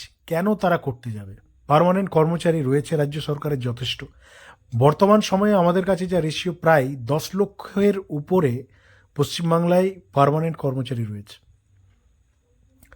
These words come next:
কন্ট্রাকচুয়াল কর্ম-, কর্মচারীর সংখ্যা হচ্ছে তিন লক্ষ plus।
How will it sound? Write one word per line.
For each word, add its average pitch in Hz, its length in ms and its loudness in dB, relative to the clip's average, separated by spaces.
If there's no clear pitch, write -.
কন্ট্রাকচুয়াল 196 540 2
কর্ম-, 180 520 2
কর্মচারীর 170 580 0
সংখ্যা 151 380 -2
হচ্ছে 175 220 -4
তিন 147 260 -6
লক্ষ 147 240 -4
plus। 107 300 -8